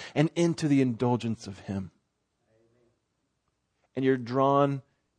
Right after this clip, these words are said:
into Christ and the desire to, to, to please God through Him. And so tomorrow you say,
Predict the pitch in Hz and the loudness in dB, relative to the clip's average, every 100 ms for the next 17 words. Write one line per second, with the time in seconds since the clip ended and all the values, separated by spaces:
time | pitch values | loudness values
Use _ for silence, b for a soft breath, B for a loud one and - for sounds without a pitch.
0 | - 135 135 - 117 117 113 - 120 113 | -2 0 0 2 4 4 2 -6 -4 0
1 | 117 110 110 117 117 117 117 _ _ _ | 0 0 2 4 4 2 0 _ _ _
2 | - 113 _ _ - 104 _ _ _ _ | -14 -14 _ _ -12 -12 _ _ _ _
3 | _ - - 147 143 131 123 98 - 104 | _ -20 -10 -2 -2 0 0 0 -4 -8
4 | 95 90 - _ _ _ _ _ _ _ | -8 -12 -14 _ _ _ _ _ _ _
5 | _ _ _ _ _ _ _ _ _ _ | _ _ _ _ _ _ _ _ _ _
6 | _ _ _ - 123 - 120 - 123 123 | _ _ _ -10 -8 -4 -4 -4 0 4
7 | 131 123 120 - 117 110 104 | 4 2 -2 0 2 2 0